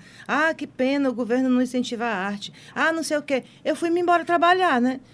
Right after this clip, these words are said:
E conheci, co-, já, já venho do canto coral desde os quinze anos que eu entrei no coral da U F C, precoce.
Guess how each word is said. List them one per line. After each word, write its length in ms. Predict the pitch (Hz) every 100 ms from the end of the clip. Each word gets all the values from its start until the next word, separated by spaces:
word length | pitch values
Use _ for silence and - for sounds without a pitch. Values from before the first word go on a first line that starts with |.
| -
E 140 | 214
conheci, 560 | 247 277 262 247 - 269
co-, 300 | 262 - 180
já, 180 | 208 208
já 220 | 151 214
venho 320 | 208 240 247
do 80 | 214
canto 240 | 214 214 202
coral 300 | 202 196 196
desde 200 | 214 220
os 80 |
quinze 300 | - 254 240
anos 260 | 214 226 233
que 120 | -
eu 60 | 226
entrei 260 | 220 220
no 80 | 214
coral 200 | 196 185
da 120 | 180
U 20 | 170
F 160 | 175
C, 240 | - 220 233
precoce. 720 | 196 202 - 160 156 -